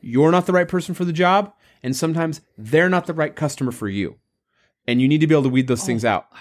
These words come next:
Speaker 2: see.
Speaker 1: So you need to be able to understand, like, who is gonna work and what's not. And you need to get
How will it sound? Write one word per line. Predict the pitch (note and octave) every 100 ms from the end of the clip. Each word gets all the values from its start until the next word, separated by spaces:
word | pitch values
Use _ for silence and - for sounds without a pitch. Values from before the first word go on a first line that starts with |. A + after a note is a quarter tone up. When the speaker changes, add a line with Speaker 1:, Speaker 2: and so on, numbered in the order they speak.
| -
Speaker 2:
see. | -
Speaker 1:
So | E3 C3 A2+
you | C#3
need | C3+ D3+
to |
be | D3+ D#3+
able | D3
to |
understand, | C#3 - C#3+ B2
like, | A2 - _
who | - F3+ F#3 F3+
is | D3+
gonna | C3+ C#3+
work | C3 C3+ C3
and |
what's | A#2+ A2+
not. | B2 -
And | B2+ B2
you |
need | A#2+ C3 D#3+ D#3+
to |
get | D#3 C#3+ D3 C#3